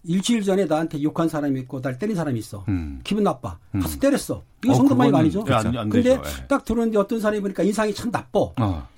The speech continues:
Speaker 1: 싸납게 생겼어. 날 때릴
Speaker 2: 예.
Speaker 1: 것 같아.
Speaker 2: <laughs>
Speaker 1: 가서
Speaker 2: 예.
Speaker 1: 때렸어요. 이거 아니거든요.
Speaker 2: 예.
Speaker 1: 현재 날 침해해야 되는데
Speaker 2: 예.
Speaker 1: 제가 현직에 있을 때 버스에 아가씨하고 애인이 탔는데
Speaker 2: 네.
Speaker 1: 한 남자가 성추행을 했던 거예요.
Speaker 2: 예.
Speaker 1: 여자가 처음에는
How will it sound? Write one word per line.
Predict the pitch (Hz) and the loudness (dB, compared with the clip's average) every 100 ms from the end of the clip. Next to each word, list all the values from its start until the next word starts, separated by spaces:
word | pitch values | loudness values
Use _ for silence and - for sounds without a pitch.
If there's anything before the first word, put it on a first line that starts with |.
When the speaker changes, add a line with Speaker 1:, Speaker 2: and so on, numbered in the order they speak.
| _ | _
Speaker 1:
싸납게 | 240 285 277 | 0 2 2
생겼어. | 220 220 - 143 | -2 -4 -4 -2
날 | 156 | 2
때릴 | - 302 | 2 4
Speaker 2:
예. | |
Speaker 1:
것 | 233 - | 2 0
같아. | - - - 233 - | 0 0 0 0 -2
Speaker 2:
<laughs> | 196 - | -2 -4
Speaker 1:
가서 | - 277 | -2 0
Speaker 2:
예. | |
Speaker 1:
때렸어요. | 339 359 330 165 | 2 0 0 -2
이거 | 214 | -2
아니거든요. | 156 233 208 190 240 247 | -2 0 0 0 -2 0
Speaker 2:
예. | 131 131 | 2 2
Speaker 1:
현재 | 127 277 302 233 | 4 4 4 4
날 | 214 | 0
침해해야 | 202 247 269 254 | -2 0 0 2
되는데 | 180 156 175 185 123 | 2 2 2 2 2
Speaker 2:
예. | 101 73 - | 0 -2 0
Speaker 1:
제가 | 196 226 | 2 2
현직에 | 202 226 233 220 208 | 2 0 0 0 0
있을 | 180 - 180 170 | 0 -2 -6 -6
때 | - 202 214 208 | -4 -2 -2 -6
버스에 | - 226 - 202 180 | -4 -4 -4 -6 -4
아가씨하고 | - 127 143 180 - 160 143 156 185 - - | -4 -4 -4 -4 -2 -2 -2 -2 -4 -4 0
애인이 | 151 165 | 2 2
탔는데 | 147 185 135 151 143 | -2 0 0 0 0
Speaker 2:
네. | 117 101 78 - | 0 0 -4 -6
Speaker 1:
한 | 202 240 | 0 0
남자가 | 131 151 160 147 143 190 190 | 4 4 4 -2 -4 -6 -6
성추행을 | - 214 220 180 165 | -4 -4 -2 -6 -6
했던 | 156 175 | -4 -2
거예요. | 143 110 120 190 | -2 -2 -4 0
Speaker 2:
예. | 110 95 107 | 2 2 0
Speaker 1:
여자가 | 160 190 170 | 2 2 0
처음에는 | 202 202 180 160 | -2 -2 -2 -4